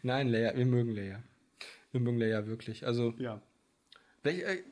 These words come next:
Speaker 1: ich will Top fünf für den Abschluss.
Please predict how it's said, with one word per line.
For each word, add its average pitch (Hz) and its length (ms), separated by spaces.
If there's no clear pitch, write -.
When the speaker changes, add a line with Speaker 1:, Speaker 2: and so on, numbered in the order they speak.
Speaker 1:
ich 139 220
will 139 120
Top 139 180
fünf 135 260
für - 140
den 117 140
Abschluss. - 540